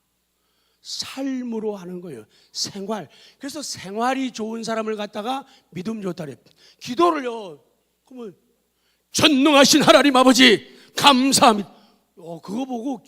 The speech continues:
믿음 좋다고 말하면 안 돼요. 생활을 봐야 돼요. 정말 믿고 있는 신앙 하는 고백, 그 신념하고 생활하고 같은가 아닌가, 이걸 봐서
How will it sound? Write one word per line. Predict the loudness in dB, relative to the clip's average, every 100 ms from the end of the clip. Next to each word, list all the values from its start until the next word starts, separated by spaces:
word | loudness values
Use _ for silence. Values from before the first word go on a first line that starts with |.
| _
믿음 | -12 -10 -8
좋다고 | -10 -10 -10
말하면 | -10 -10 -10
안 | -12 -16 -14
돼요. | -14 -14 -20 _ _ _ _ _ _ _ _ _ _ _ _ _ _ _
생활을 | -12 -12 -10 -8 -6 -6 -8
봐야 | -12
돼요. | -16 _ _ _ _ -20
정말 | -16 -12 -8 -6 -6 -8 -12 -12
믿고 | -14 _ _ -10 -6 -6
있는 | -8 -8 -6 -4 -4
신앙 | -4 -6 -6 -8 -10 -16 _ _ _
하는 | _ -14 -6 -4 -4 -10
고백, | -4 -2 0 -4 -6 _ _ _ _ _ -8
그 | -2
신념하고 | -2 -2 -4 -6 -2 -2 -2 -6 -6 -4 -6 _ _
생활하고 | -12 -10 -8 -8 -6 -6 -4 -4 -4
같은가 | -6 -8 -6 -10 -8 -6 -6 -6
아닌가, | -6 -4 -6 -8 _ -12
이걸 | -6 -2 -2 -4
봐서 | -4 -2 0 -2 -4 -8